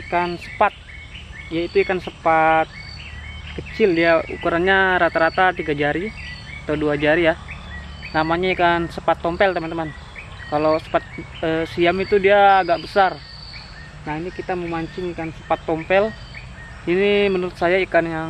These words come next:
susah dipancing juga, teman-teman. Kita pakai umpan. Ini dia. Semut rangrang. Ini saya baru nyari ini. Ini dari tadi saya digigitin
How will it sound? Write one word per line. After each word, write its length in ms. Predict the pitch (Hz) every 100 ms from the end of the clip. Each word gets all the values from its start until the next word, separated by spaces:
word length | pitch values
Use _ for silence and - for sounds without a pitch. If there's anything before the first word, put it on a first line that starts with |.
| 156
susah 160 | 160 165
dipancing 480 | 165 160 156 170
juga, 160 | 165 175
teman-teman. 400 | - 160 160 160 139 - - - - - - - - - - - - - - -
Kita 240 | - 190
pakai 320 | 185 175 185 180
umpan. 480 | 170 180 208 220 220 - - - - - - -
Ini 80 | 165
dia. 200 | 165 156 135 - - - - - - - - - - - - - - - - - - - -
Semut 320 | 165 170 180 175 -
rangrang. 560 | 180 175 185 180 135 120 - - 175
Ini 140 | 185
saya 160 | 202 220
baru 160 | 190
nyari 320 | 180 175 185 -
ini. 80 | 190 - - 1077 - - - - - - -
Ini 140 | 185
dari 140 | 180 170
tadi 160 | 175 180
saya 160 | 180
digigitin 640 | 180 160 156 156 185 165